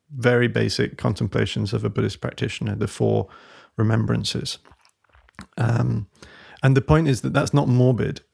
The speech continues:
It's not, and it's not, like, depressing to think about your own death. It's energizing because it makes you realize the preciousness of this moment of what we have,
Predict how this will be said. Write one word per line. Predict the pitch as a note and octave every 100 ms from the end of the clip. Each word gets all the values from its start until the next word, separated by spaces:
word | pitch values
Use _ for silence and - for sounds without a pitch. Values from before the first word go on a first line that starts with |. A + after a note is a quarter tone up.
| -
It's | B2
not, | C3+ C#3 - - _ _ _ _ -
and | B2+ C3
it's | - C#3 B2 C#3+
not, | C3+ -
like, | A#2+ A#2+ -
depressing | - - C#3+ C3+ C3 A2+
to | G#2 B2
think | C3 A#2
about | A2+ A2+
your | A2 A#2
own | A2 G#2+
death. | C3+ G#2+ A#2+
It's | - -
energizing | C3+ F3 B2+ G#2+ G#2 G2+ G#2+ D3 - - - - _ _
because | C3 - B2 A#2+ A2 - _ -
it | B2+
makes | C3+ C#3+ -
you | G#2+
realize | A#2 C#3 G#2+
the | -
preciousness | - - C3+ C3+ A#2 G2+ - G#2+ G#2+ - - -
of | A2+ G#2+ G#2
this | A2+ G2+ -
moment | A#2+ B2+ A2 G2
of | G#2+ G#2
what | A#2 C#3
we | A2
have, | G#2+ A2+ C3